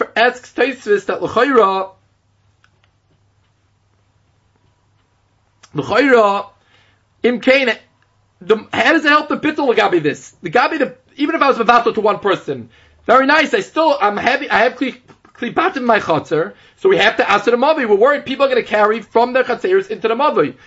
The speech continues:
Everyone else is not allowed to carry from the chatzeros into the Mavi.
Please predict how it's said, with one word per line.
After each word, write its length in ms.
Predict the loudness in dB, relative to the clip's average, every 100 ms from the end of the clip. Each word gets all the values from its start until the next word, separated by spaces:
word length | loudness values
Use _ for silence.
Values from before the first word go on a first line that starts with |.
| -20 -2
Everyone 260 | 0 2 2
else 180 | 0 0
is 80 |
not 140 | -2 0
allowed 140 | 0
to 20 |
carry 400 | -2 0 2 0
from 220 | -2 -2 -2
the 60 |
chatzeros 440 | -4 -2 0 0 -2
into 200 | -10 -4
the 60 |
Mavi. 420 | -2 0 0 -4